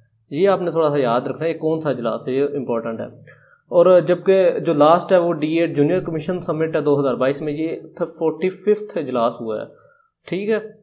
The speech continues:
अब ये जो इजलास है ना, अ, heads of state का, ये हर दो साल बाद होता है, two years के बाद, ठीक है।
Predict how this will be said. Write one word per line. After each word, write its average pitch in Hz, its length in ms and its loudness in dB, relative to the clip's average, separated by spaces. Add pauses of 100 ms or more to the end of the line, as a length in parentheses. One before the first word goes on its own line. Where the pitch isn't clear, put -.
(160)
अब 208 160 -2
ये 220 300 2
जो 285 100 6
इजलास 175 440 4
है 165 60 0
ना, 190 80 2
अ, 160 600 -4
heads 147 220 0
of 170 120 -10
state 135 200 -4
का, 151 120 0
ये 160 140 0
हर 190 200 -2
दो 151 160 2
साल 143 180 -2
बाद 139 160 0
होता 120 220 -6
है, 98 60 -6
two 127 260 -6
years 117 280 -2
के - 140 -10
बाद, 107 360 -8
ठीक 220 200 -4
है। 208 200 -8